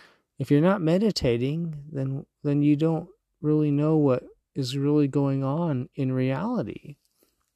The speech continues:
You know what I mean? You know, if you think meditation is bullshit and you're just gonna hallucinate, you'll never know what the truth about reality really is. You'll never know.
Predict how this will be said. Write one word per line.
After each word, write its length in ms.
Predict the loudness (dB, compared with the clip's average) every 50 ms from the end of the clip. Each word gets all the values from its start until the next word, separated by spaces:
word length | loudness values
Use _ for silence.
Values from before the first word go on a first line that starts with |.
| _ _ _ _ _ _ _ _ _ -10 -2
You 120 | 2 4 4
know 60 | 4
what 100 | 4 4
I 60 | 4
mean? 280 | 4 2 2 0 -2 -6 _ _ _ _ _ _ _ _ _ _ _ -20 -20 _ _ _ _ _ _ _ 2
You 100 | 4 4
know, 240 | 4 2 0 0 0 0
if 160 | 2 2 4
you 100 | 2 2
think 220 | 4 4 2 4
meditation 580 | 4 4 4 4 4 4 2 2 2 0 -4 -6
is 120 | -6 -6
bullshit 680 | -6 -2 -2 -2 -2 -2 -4 -4 -2 -2 -2 -2 -4
and 100 | -4 -4
you're 160 | -2 -2 0 0
just 200 | -2 -2 -4 -2
gonna 180 | -2 -2 -2
hallucinate, 760 | 0 0 2 2 2 2 0 -2 -2 -4 -4 -4 -4 -4 -6 _ _ -20 _ _ _ _ _ _ _ _ 2
you'll 200 | 4 4 4 6
never 360 | 4 4 4 4 2 2 2
know 560 | 2 2 2 2 2 2 0 0 -2 -4 -6 -4
what 240 | -2 0 0 0 -2
the 80 | -4 -6
truth 340 | -4 -2 0 0 0 0
about 260 | -2 -2 0 0 0 0
reality 480 | 0 0 2 2 2 2 0 0 -2
really 420 | -2 -2 -2 -2 -2 -2 -2 -2 -2
is. 580 | -2 -2 -4 -6 -10 -14 -16 -14 -14 -12 -10 -6
You'll 160 | -4 -2 0
never 320 | 0 0 0 -2 -2 -2
know. 460 | -2 -2 -2 -2 -4 -6 -8 -10 -12